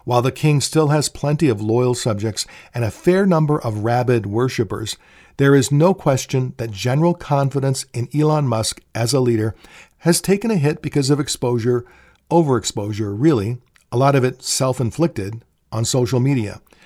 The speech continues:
It turns out that along with being an engineering genius,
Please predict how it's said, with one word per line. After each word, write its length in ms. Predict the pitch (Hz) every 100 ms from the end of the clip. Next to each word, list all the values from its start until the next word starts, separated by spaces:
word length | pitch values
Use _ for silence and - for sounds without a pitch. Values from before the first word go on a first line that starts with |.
| - _ _
It 80 | -
turns 320 | - 202 160
out 320 | 135 131 131
that 180 | 131 120
along 320 | 117 117 143
with 160 | 143 139
being 220 | 143 139
an 80 | 117
engineering 580 | 131 123 135 131 127 117
genius, 720 | 95 127 139 107 110 -